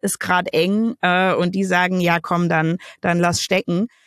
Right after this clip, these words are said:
Dass das tatsächlich bei denen so vollzogen wird, äh, die über, da geht's wirklich um hunderte Millionen, um Milliarden, das halte ich für ein großes Gerechtigkeits-, äh, Defizit.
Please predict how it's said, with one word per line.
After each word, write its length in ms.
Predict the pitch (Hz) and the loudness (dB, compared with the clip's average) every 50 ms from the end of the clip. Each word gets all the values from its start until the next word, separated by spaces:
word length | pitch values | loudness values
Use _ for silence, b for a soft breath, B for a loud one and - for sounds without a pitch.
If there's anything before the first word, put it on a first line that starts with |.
| b b b | b b b
Dass 300 | - 196 180 180 190 - | -6 -2 -2 0 0 0
das 240 | - 220 208 202 - | -2 -2 -2 -2 -2
tatsächlich 760 | - - 185 185 - - 185 190 196 - 254 240 226 - - | -4 -4 -4 -2 -2 0 0 0 0 -2 -2 -2 -2 -4 -4
bei 160 | - 185 175 175 | -2 0 0 0
denen 640 | 180 185 170 180 196 214 233 226 214 208 202 190 | 0 -2 -2 0 0 0 0 0 0 0 -2 -2
so 240 | - 190 190 202 208 | -2 -2 -2 -2 -2
vollzogen 880 | - - 190 180 180 175 - - - 202 214 226 226 226 214 202 185 185 | -2 -2 0 0 0 0 -2 -2 -2 0 0 0 0 0 0 0 0 0
wird, 480 | 196 196 202 214 214 - - - - | 2 2 2 0 0 -2 -8 -6 -2
äh, 320 | - 180 180 180 180 180 190 b b b b b b b - | 0 2 2 2 2 0 -2 b b b b b b b -6
die 440 | - 190 196 202 202 202 202 202 - _ _ _ | -2 0 0 0 2 0 0 -2 -4 _ _ _
über, 360 | - 196 196 185 196 185 185 | -2 -2 0 0 2 2 2
da 140 | 185 185 180 | 2 0 0
geht's 300 | 180 208 185 190 - - | 0 -2 -2 -4 -2 -4
wirklich 360 | 196 190 - 214 202 - - | -4 -4 -2 -4 -4 -4 -4
um 380 | - - 185 185 180 180 - - - _ _ - | -4 -2 -2 0 0 -2 -4 -6 -8 _ _ -12
hunderte 680 | 185 - 233 233 233 240 233 233 233 - 214 208 208 | -6 -2 0 2 2 2 2 0 0 0 0 2 2
Millionen, 840 | 214 208 190 185 185 185 180 175 190 208 233 240 240 247 254 277 - _ _ _ _ _ | 2 2 2 2 2 2 2 2 2 2 0 0 0 0 -2 -2 -4 _ _ _ _ _
um 200 | - 190 196 196 | -4 -2 0 0
Milliarden, 800 | 190 185 185 180 170 160 165 180 190 208 208 220 214 220 220 - - _ - | 0 0 0 0 2 2 2 2 0 0 -2 -2 -2 -2 -4 -6 -8 _ -6
das 240 | - 180 175 - - | -4 -4 -2 -2 0
halte 260 | 190 180 175 - 190 | 0 0 0 0 -2
ich 160 | 170 175 - | -4 -4 -4
für 120 | - 180 175 | -2 -2 -2
ein 100 | 175 165 | -2 -2
großes 540 | 160 - 170 185 185 - 190 175 - - - | -2 -2 -2 -2 -2 -2 -4 -4 -6 -4 -4
Gerechtigkeits-, 1040 | 180 160 165 165 160 - - 165 - - - 175 160 160 160 160 - - - - - | -4 -2 -2 -2 -2 -4 -4 -6 -6 -4 -2 0 0 0 0 -2 -4 -6 -8 -4 -4
äh, 320 | - 156 120 156 170 - - | -2 0 0 -2 -2 -4 -6
Defizit. 800 | - 180 175 160 - - 143 160 - - - 147 156 - - | -6 -4 -4 -4 -4 -6 -8 -8 -8 -8 -6 -6 -6 -6 -8